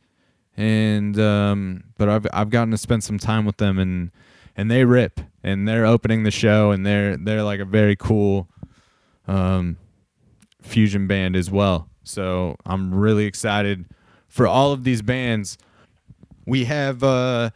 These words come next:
this show has been moved since it's, since its last announced location. And, uh, it's been moved to the Polaris Hall, which is quite the upgrade.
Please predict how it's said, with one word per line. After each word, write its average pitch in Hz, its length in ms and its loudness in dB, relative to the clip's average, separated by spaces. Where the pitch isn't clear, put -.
this 196 160 4
show 247 220 4
has 196 120 2
been 175 220 4
moved 180 460 4
since 117 320 -6
it's, - 440 -8
since 131 300 -4
its 110 160 -6
last 120 340 -2
announced 104 540 -6
location. 104 640 0
And, 101 580 0
uh, 95 520 4
it's 131 160 0
been 165 220 4
moved 165 320 4
to 151 100 -2
the 143 80 -2
Polaris 147 560 2
Hall, 135 480 2
which 107 220 0
is 120 200 2
quite 156 400 2
the 139 140 4
upgrade. 120 560 2